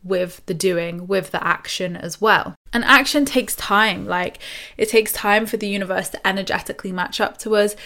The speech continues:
It takes time for that clarity to come. And like I said, I've known, like, friends and peers, even myself, where we're like, "This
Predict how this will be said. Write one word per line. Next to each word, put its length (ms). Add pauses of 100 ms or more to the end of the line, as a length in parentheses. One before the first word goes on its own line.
(280)
It 120
takes 260
time 320
for 100
that 200
clarity 400
to 100
come. 200
And 100
like 200
I 100
said, 300
I've 320
known, 440
like, 240
friends 480
and 120
peers, 320
even 320
myself, 580
where 120
we're 100
like, 280
"This 400